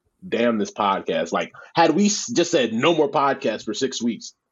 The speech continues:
if that meant Tony could go away and, like, get himself together, I would have been totally fine with that. Jason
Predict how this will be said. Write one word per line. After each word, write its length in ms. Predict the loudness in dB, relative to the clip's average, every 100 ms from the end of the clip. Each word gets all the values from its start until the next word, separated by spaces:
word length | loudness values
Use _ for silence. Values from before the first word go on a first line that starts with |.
| _ _
if 160 | -6 0
that 200 | 2 2
meant 180 | 0 -2
Tony 280 | -2 0 0
could 200 | -2 -2
go 380 | 0 2 2 2
away 520 | 0 2 2 0 -4
and, 120 | -6
like, 180 | -6 -6
get 120 | -6
himself 380 | -4 -6 -6 -8
together, 420 | -6 -2 -2 -4 -8
I 120 | -8
would 80 | -8
have 80 |
been 160 | -10 -10
totally 200 | -10 -12
fine 180 | -8 -8
with 100 | -8
that. 200 | -8 -10
Jason 240 | -12 -16